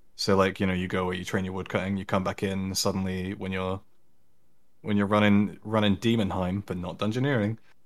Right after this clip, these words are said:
uh, with your friends, um, you know, you can, like, you can chop down a better tree, suddenly everyone's got, like, better arrows or, like, a better bow or something like that, or stronger staves, et cetera. Um, just, like, a piece of content where I feel like people could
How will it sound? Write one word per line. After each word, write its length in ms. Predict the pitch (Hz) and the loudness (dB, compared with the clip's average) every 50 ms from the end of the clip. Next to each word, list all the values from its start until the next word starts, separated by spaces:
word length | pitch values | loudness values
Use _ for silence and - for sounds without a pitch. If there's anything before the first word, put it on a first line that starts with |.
| - - - | -20 -10 -4
uh, 340 | 101 98 95 95 95 95 101 | -2 0 0 2 0 0 -2
with 140 | 98 95 101 | -2 -2 -2
your 80 | 98 | -4
friends, 540 | 95 - 117 117 107 95 95 98 - - - - - - - - | -2 2 2 2 4 2 0 -2 -4 -6 -10 -14 -20 -20 -16 -10
um, 420 | - 95 92 92 92 92 92 95 - - - - - - - - - - - - - - - - | -6 -4 -2 -2 -2 -4 -6 -8 -10 -16 -20 -20 -20 -20 -20 -20 -20 -20 -20 -20 -20 -20 -14 -8
you 100 | 110 98 | -6 -4
know, 60 | 95 | -4
you 100 | 95 95 | -4 -2
can, 160 | - 110 95 | -2 0 0
like, 400 | 87 87 90 87 - - - - - - | 0 -2 -4 -6 -10 -16 -18 -20 -20 -14
you 120 | - 110 101 | -12 -10 -10
can 80 | 98 | -4
chop 140 | - 117 110 | -4 -4 -2
down 160 | 110 101 98 | 0 0 0
a 40 | 95 | 0
better 160 | 90 95 90 | -2 -4 -6
tree, 480 | 92 - - 110 101 101 95 95 92 92 | -6 -2 0 2 2 2 2 0 0 0
suddenly 300 | 90 - - 95 92 92 | -2 -2 -2 -2 -2 -2
everyone's 240 | 87 95 92 90 - | -2 -2 -4 -4 -4
got, 100 | 95 87 | -6 -6
like, 160 | 85 85 - | -6 -6 -6
better 420 | - - - - 95 92 90 90 - | -8 -8 -4 -4 -4 -2 -2 -2 -2
arrows 500 | - 95 95 92 92 92 92 92 90 - | -4 -4 -2 -2 -2 -4 -4 -6 -8 -10
or, 80 | 92 87 | -10 -10
like, 140 | 87 87 | -10 -12
a 40 | - | -12
better 200 | 85 - 92 90 | -10 -8 -8 -8
bow 340 | 85 - - 95 92 90 92 | -8 -6 -6 -4 -4 -4 -4
or 100 | 92 90 | -6 -6
something 240 | 90 95 92 95 92 | -6 -8 -8 -8 -8
like 140 | 92 95 - | -10 -8 -6
that, 140 | 87 87 | -6 -6
or 120 | 87 90 - | -6 -6 -8
stronger 300 | - - - 90 87 95 | -10 -8 -10 -10 -6 -8
staves, 420 | - - - 92 92 92 95 95 | -8 -4 -2 -2 -2 -2 -4 -6
et 60 | 101 | -8
cetera. 500 | 92 - - 85 85 - 101 90 90 92 95 - - - - - - - - - - - - - - - - - - | -8 -6 -8 -8 -6 -6 -6 -4 -4 -6 -8 -12 -20 -20 -20 -20 -20 -20 -20 -20 -20 -20 -20 -20 -20 -20 -20 -16 -6
Um, 440 | - 98 101 98 98 95 98 101 - - - - - - - - - | 0 2 4 4 4 2 0 -2 -4 -10 -20 -20 -20 -20 -20 -20 -6
just, 180 | - 156 160 - | -4 -2 2 2
like, 100 | 214 147 | 4 4
a 60 | 160 | 4
piece 220 | 160 - 170 165 - | 4 4 2 2 2
of 80 | 120 | 0
content 360 | - 127 113 110 - 104 76 | 2 2 2 2 0 -2 -2
where 120 | 67 92 95 | -2 -4 -4
I 80 | 95 | -4
feel 240 | 95 - 107 98 95 | -2 0 0 0 2
like 260 | 95 92 95 101 - | 2 0 -2 -4 -6
people 300 | - - 101 - - 95 | -6 -6 -4 -4 -4 -6
could 360 | 90 - 98 92 90 87 - | -4 -4 -4 -4 -4 -6 -10